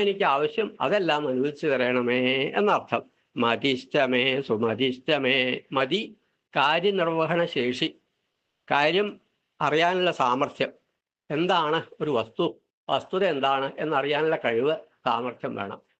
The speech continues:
പിന്നെ എന്ത് വേണം? ദുർഘടമായിട്ടുള്ള പ്രതിസന്ധി ഘട്ടങ്ങൾ വരുമ്പോൾ അതിനെ നേരിടാനുള്ള കഴിവും വേണം, അത് വിജയകരമായിട്ട് തീരുകയും വേണം. ഇത്രയും കാര്യങ്ങൾ ഭഗവാനോട്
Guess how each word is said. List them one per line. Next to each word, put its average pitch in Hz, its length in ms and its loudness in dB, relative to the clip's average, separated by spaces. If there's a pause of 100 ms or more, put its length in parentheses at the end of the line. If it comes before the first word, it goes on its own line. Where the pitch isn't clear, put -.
പിന്നെ 190 240 2
എന്ത് 160 180 2
വേണം? 147 200 2 (100)
ദുർഘടമായിട്ടുള്ള 165 1000 2 (680)
പ്രതിസന്ധി 165 580 0 (100)
ഘട്ടങ്ങൾ 165 380 0 (100)
വരുമ്പോൾ 143 320 -2 (240)
അതിനെ 165 340 0
നേരിടാനുള്ള 151 760 0 (920)
കഴിവും 147 380 2
വേണം, 151 240 2 (140)
അത് 143 120 0 (120)
വിജയകരമായിട്ട് 160 920 0 (200)
തീരുകയും 110 520 -2
വേണം. 123 180 -8 (120)
ഇത്രയും 190 440 0
കാര്യങ്ങൾ 147 400 0 (240)
ഭഗവാനോട് 131 560 -2